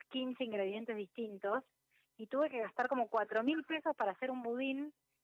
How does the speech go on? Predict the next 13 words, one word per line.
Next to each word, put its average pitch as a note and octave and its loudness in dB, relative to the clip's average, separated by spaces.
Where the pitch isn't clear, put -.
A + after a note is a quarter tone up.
y G#3 -4
me G#3 0
quedaron C4+ 2
ingredientes A#3+ 2
para G3+ -2
tirar A3 2
al A3 -2
techo A3+ -4
que F3 -6
se F3+ -12
me F3+ -14
terminaron G3 -2
pudriendo. F#3+ 0